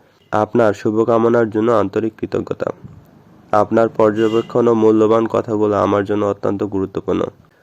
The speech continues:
যতদিন আমরা এই সৎ এবং সঠিক পথে থাকতে পারি, ততদিন এটি আমাদের উভয়ের জন্য শিখতে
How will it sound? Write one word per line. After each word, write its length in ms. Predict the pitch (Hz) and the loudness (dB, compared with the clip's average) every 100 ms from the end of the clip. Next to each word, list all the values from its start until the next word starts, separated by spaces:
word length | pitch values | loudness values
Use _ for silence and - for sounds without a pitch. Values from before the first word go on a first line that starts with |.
| - | -4
যতদিন 540 | 101 117 120 131 135 135 | 4 4 6 4 6 6
আমরা 320 | 120 120 127 | 4 4 2
এই 140 | 127 | 2
সৎ 500 | 131 - 120 113 - - | 0 -2 0 0 -2 -4
এবং 360 | - 107 117 | -2 2 0
সঠিক 400 | 113 - 101 117 - | 0 -6 -6 -6 -6
পথে 200 | 107 110 | -6 -6
থাকতে 360 | - 104 - 101 | -8 -10 -4 -2
পারি, 260 | 92 - - _ _ - | -2 -4 -10 _ _ 0
ততদিন 520 | 110 120 120 117 104 | 2 4 4 4 2
এটি 320 | - 104 120 | 0 0 2
আমাদের 400 | 107 107 110 117 | 2 4 2 0
উভয়ের 580 | - - 101 113 107 95 - - 110 101 | 0 -2 -2 0 0 0 -4 -14 -10 -4
জন্য 420 | 110 104 110 117 | 0 2 2 0
শিখতে 540 | - 107 101 - 92 | -2 -6 -8 -4 -4